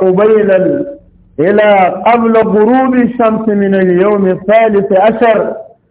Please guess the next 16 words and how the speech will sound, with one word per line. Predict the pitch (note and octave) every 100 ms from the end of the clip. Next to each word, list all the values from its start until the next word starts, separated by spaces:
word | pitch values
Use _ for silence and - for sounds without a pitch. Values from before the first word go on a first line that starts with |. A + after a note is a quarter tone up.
| _
من | A#2 D#3 F#3+ F#3 F#3
شهر | G3 F#3 F3+
ذي | E3+ D#3+
الحجة. | D#3 D3+ E3+ D#3 B2 E3 C3+ - - _ _ -
ومن | D#3 F#3+ F#3+ F#3
أحكام | F#3 F3+ G3+ G3
الأضحية | F#3+ F#3 F#3+ F3 F3+ F#3+
عباد | F3+ F3 E3+ F3 E3+
الله | E3+ E3+ F3 D#3+ - - - _ _ E3+
أن | G#3 G3+
تكون | G#3 - G#3 G#3 G#3
خالية | - A#3+ A#3 A3+ A3 G#3 G#3
من | G#3+ F#3+ F#3+ F#3+
العيوب | F#3 F#3 F3 G#3 G3
المخلة | F#3+ F3+ F3+ F#3 A#3+ A#3 G#3 - F3
شرعا. | G3+ F3 E3+ D#3+ C3